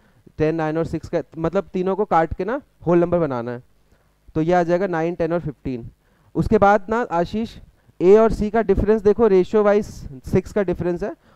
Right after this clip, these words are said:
और day wise भी सिक्स दे रखा है, तो, तो नाइन, टेन और fifteen days ही हो जाएगा।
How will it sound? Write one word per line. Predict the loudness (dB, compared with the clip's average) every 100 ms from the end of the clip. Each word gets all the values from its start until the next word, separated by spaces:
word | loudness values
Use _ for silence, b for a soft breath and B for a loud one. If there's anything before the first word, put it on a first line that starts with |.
| -4
और | -2
day | 4 6
wise | 6 4 0
भी | -2
सिक्स | -2 -2
दे | -2 -2
रखा | -2 -4
है, | -6
तो, | -6 -8 _ b b _
तो | -4
नाइन, | -2 -2 -2
टेन | -2 -2
और |
fifteen | -2 -2 -2 -2
days | 0 0
ही |
हो | 0
जाएगा। | 0 -4 -6